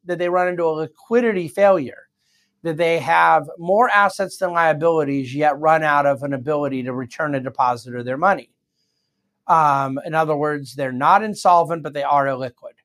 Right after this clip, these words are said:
One is to not make bad loans. That can be a problem because loans go bad, they're underwater. Okay,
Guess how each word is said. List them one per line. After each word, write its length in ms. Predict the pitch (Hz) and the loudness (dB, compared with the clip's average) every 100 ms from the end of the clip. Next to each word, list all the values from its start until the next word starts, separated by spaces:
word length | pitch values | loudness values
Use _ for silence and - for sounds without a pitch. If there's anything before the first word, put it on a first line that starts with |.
| _ _ _ _ _ _ | _ _ _ _ _ _
One 500 | 196 139 185 240 185 | -16 -2 4 4 4
is 140 | 160 - | -2 -8
to 100 | 170 | 0
not 240 | 170 165 | 2 2
make 260 | 160 160 139 | -4 -6 -4
bad 300 | 151 147 151 | 2 2 0
loans. 800 | 135 135 123 123 147 214 - _ _ | -4 -4 -4 -6 -10 -12 -14 _ _
That 320 | 143 175 214 _ _ | 2 2 2 _ _
can 300 | 165 151 135 160 | -8 -6 -6 -8
be 140 | 151 151 | -6 -4
a 80 | |
problem 480 | - 139 123 127 151 | 0 2 0 -2 -8
because 300 | 160 131 123 | -8 -10 -10
loans 340 | 127 156 147 131 | -4 -4 -4 -4
go 140 | 135 | -6
bad, 360 | 123 135 139 135 | -2 2 2 2
they're 140 | 131 | -6
underwater. 720 | 139 123 127 151 135 113 143 _ _ _ _ _ _ | -6 -6 2 4 4 2 -8 _ _ _ _ _ _
Okay, 260 | 151 139 | -2 0